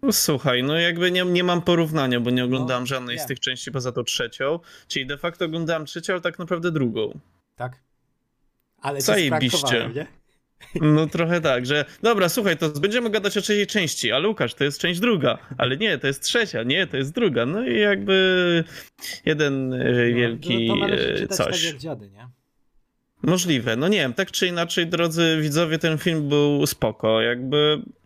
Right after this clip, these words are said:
Speaker 2: Fajny był, mi się podobało. W sensie były tam takie babole brzydkie, nie?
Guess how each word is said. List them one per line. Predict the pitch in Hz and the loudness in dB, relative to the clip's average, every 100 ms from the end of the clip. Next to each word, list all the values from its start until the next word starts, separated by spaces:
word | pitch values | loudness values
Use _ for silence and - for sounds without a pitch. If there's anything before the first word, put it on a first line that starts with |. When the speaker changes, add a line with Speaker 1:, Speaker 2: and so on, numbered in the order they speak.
| _ _ _ | _ _ _
Speaker 2:
Fajny | 175 147 131 | 0 0 -2
był, | 110 101 _ - | -8 -12 _ -12
mi | 131 | -10
się | 151 | -8
podobało. | 160 143 131 101 - - 147 | -8 -6 -6 -6 -10 -18 -10
W | |
sensie | - 190 247 | -2 -2 -2
były | 226 233 220 190 | 0 0 0 -2
tam | 165 139 | -4 -8
takie | 127 135 | -8 -8
babole | 127 117 127 120 104 | -6 -4 -4 -6 -6
brzydkie, | 113 110 - 107 | -10 -12 -14 -14
nie? | 107 127 | -12 -12